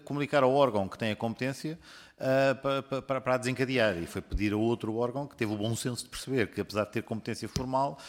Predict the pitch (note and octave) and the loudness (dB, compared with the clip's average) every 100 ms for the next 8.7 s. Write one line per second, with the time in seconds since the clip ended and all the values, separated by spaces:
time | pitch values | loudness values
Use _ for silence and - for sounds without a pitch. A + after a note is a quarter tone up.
0 | - A#2 A#2+ - A#2+ B2 C3 B2+ B2+ B2+ | -14 -4 -2 0 -2 -2 -2 2 0 0
1 | C3 A#2+ C#3 C#3 C3 B2 C3+ B2 B2 D3+ | -8 -6 -6 -6 -8 -2 0 0 0 2
2 | C#3 C#3 C#3 B2+ A2+ - F2+ D2+ - A2+ | 0 -2 -6 -10 -12 -12 -12 -12 -14 -12
3 | G#2 B2 - C3 D3+ C3+ C#3 - C#3+ C#3 | -6 -4 -4 -6 -6 -6 -6 -8 -8 -6
4 | D3+ - - - - C3 A#2+ C3+ C#3 C#3 | -6 -10 -20 -14 -6 -4 -2 -4 -4 -6
5 | C3 C#3 C3+ A#2+ C#3 C#3 - C3 D3+ C#3 | -4 -2 -2 -6 -8 -8 -8 -8 -8 -6
6 | A#2+ C3+ A#2 G#2 E2+ C#2+ D2 - - - | -4 -4 -2 -2 -4 -10 -16 -18 -18 -14
7 | E2+ F2+ F2 F#2 A#2 G#2+ C3+ G2+ G3 C#3 | -8 -4 -4 -2 0 2 2 0 -2 -2
8 | D#3+ - C3 A2+ G2+ D2 - | -2 -2 -4 -2 -4 -4 -12